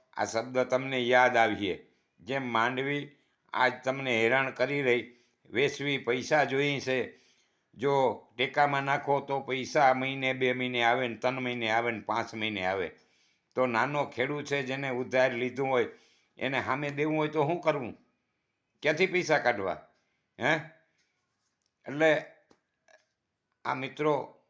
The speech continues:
તમે સરકાર પાસેથી માગ્યો તો જ મળીએ, નકર કંઈ મળવાનું નથી.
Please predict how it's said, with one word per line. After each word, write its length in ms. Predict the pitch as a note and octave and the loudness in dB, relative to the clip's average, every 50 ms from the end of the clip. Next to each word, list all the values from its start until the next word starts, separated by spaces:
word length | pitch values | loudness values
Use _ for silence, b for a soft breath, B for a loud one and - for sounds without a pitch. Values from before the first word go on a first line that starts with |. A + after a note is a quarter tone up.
| _ _ _ _ _ _ - | _ _ _ _ _ _ -6
તમે 380 | B2 B2 C3 C#3 C#3+ C#3+ C3+ B2 | -4 -4 -2 -2 -2 -2 -2 -2
સરકાર 600 | - - A2 A2+ G#2+ - - B2+ C3 B2+ B2 - | -4 -4 -6 -6 -6 -4 0 2 2 2 0 -2
પાસેથી 580 | - A2+ G#2 A2+ A#2+ A#2+ A#2+ - - B2+ B2 A2+ | -2 -2 0 0 -2 -4 -6 -8 -6 -4 -4 -4
માગ્યો 680 | G2 G2 G2 F#2+ G2 A#2+ B2 A2+ G#2+ - B2+ B2 B2 | -4 -6 -6 -4 -2 -2 -4 -6 -8 -6 -4 -4 -4
તો 220 | - - G#2+ G#2+ G#2 | -4 -4 -4 -4 -4
જ 100 | F#2+ F2+ | -4 -6
મળીએ, 440 | F2+ F#2 F#2+ G#2+ G2 G#2 A#2 B2+ | -6 -6 -6 -4 -4 -2 -2 -2
નકર 320 | B2 G#2+ G2 - - G2 F#2 | -2 -2 -6 -6 -6 -8 -8
કંઈ 200 | F2+ - F#2 F2+ | -8 -8 -10 -10
મળવાનું 560 | F2+ F2+ F#2 G2+ G#2+ G#2+ A2 A2+ A2+ A#2 A#2+ | -8 -8 -6 -4 -2 -2 -2 -4 -6 -8 -8
નથી. 440 | B2 B2 - B2+ C3+ C3 - - | -10 -8 -6 -6 -8 -8 -10 -16